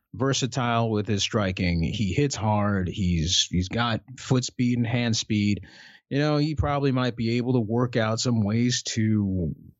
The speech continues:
engage with Edson, and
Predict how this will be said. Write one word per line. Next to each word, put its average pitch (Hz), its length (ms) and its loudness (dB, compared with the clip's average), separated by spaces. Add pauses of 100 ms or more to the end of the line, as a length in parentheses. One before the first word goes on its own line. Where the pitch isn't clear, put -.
(160)
engage 131 760 2
with 113 600 -2
Edson, 110 640 0 (500)
and 107 640 2